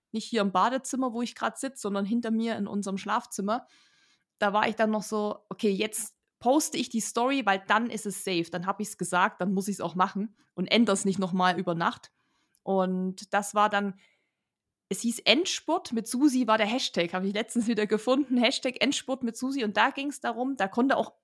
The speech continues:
wieder jeder mitmachen, also kann sowieso immer jeder mitmachen, wie er will und kann das für sich ja abwandeln, quasi zu gucken, wie viel Kilometer bin ich dieses Jahr gelaufen und welches Ziel möchte ich bis Ende des Jahres noch erreichen.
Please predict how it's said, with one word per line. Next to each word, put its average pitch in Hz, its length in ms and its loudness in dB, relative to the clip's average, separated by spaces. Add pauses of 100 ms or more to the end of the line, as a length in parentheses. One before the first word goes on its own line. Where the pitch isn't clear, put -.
(100)
wieder 190 340 2
jeder 208 280 4
mitmachen, 277 500 -2
also 170 160 -4 (180)
kann 175 200 -6
sowieso 170 400 -4
immer 240 160 -2
jeder 226 240 -4
mitmachen, 226 440 -4
wie 220 60 -6
er 208 140 -4
will 226 160 0
und 208 80 -2
kann 185 180 -6
das 185 160 -8
für 190 80 -10
sich 185 200 -8
ja 180 80 -6
abwandeln, 226 520 0 (880)
quasi 220 560 2 (140)
zu 190 140 -6
gucken, 330 500 0
wie 226 160 0
viel 254 140 -4
Kilometer 226 500 2
bin 214 160 0
ich 208 140 -2
dieses 196 260 -4
Jahr 180 160 -2
gelaufen 180 480 -2 (540)
und 214 600 2
welches 233 600 0
Ziel 262 380 0
möchte 233 280 -2
ich 214 140 -8
bis 214 160 -6
Ende 226 220 -2
des 196 180 -6
Jahres 202 400 -2
noch 190 180 -4
erreichen. 156 540 -6